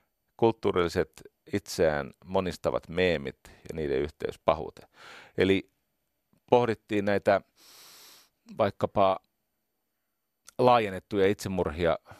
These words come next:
sosiaalisena ratkaisumallina tai joukkoampumisia tai tämmöisiä. Nämä mielen virukset.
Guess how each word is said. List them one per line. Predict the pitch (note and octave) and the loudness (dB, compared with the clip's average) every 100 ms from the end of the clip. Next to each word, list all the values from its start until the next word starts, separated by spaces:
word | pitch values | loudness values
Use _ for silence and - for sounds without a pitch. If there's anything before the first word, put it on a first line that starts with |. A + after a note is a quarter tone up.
| - | -10
sosiaalisena | - A2 G2+ F2+ E2+ E2+ E2+ | -2 0 2 0 -2 -6 -2
ratkaisumallina | F#2+ - E2 F2+ E2 D2+ D2+ D2+ | -2 -2 -8 -4 -2 -2 -4 -4
tai | E2+ D#2 D2+ | -2 0 0
joukkoampumisia | F#2+ G#2+ - D#2+ D#2 D#2 A#1+ C2+ C2+ - | 2 2 2 -2 0 -6 -10 -10 -8 -8
tai | - C#2+ C#2+ B1+ _ _ _ _ _ _ _ _ _ _ _ _ _ _ _ _ | -4 -4 -6 -10 _ _ _ _ _ _ _ _ _ _ _ _ _ _ _ _
tämmöisiä. | F2+ D#2 B1 - - - - - - - _ _ _ _ _ _ - | -4 -4 -6 -16 -20 -20 -20 -20 -20 -20 _ _ _ _ _ _ -8
Nämä | F#2+ | -4
mielen | G#2 C#3+ A#2+ F#2+ | 2 2 4 0
virukset. | G2 A2+ F#2 - - - - | 0 0 -2 -4 -10 -12 -14